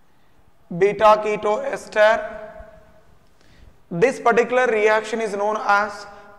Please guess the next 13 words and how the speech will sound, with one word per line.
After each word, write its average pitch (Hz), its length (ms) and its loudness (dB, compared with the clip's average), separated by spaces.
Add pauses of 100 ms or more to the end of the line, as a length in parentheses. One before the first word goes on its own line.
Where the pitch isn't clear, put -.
Claisen 196 520 0
condensation. 175 760 -4 (1500)
To 208 100 4
undergo 247 480 2
Claisen 254 520 4
condensation, 254 760 -2 (1900)
and, 202 200 2
uh, 240 140 0 (240)
at 202 160 -2
least 285 480 0
one 233 160 0
ester 254 400 0
contains 240 640 0